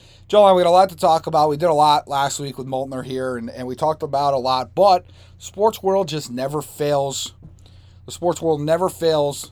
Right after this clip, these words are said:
and it never disappoints. Is, that's the phrase I was looking for.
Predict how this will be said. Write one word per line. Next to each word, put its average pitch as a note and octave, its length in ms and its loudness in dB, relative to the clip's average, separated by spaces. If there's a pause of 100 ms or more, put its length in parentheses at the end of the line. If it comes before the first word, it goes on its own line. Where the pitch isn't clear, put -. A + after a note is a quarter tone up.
(100)
and B2+ 140 -12
it B2+ 200 -10
never D3+ 320 -4
disappoints. D#3 800 -4
Is, B2 220 -12
that's C#3 460 -10
the C#3 80 -14
phrase A#2 320 -10
I A#2 60 -8
was G#2 100 -14
looking A2+ 180 -14
for. G#2 260 -12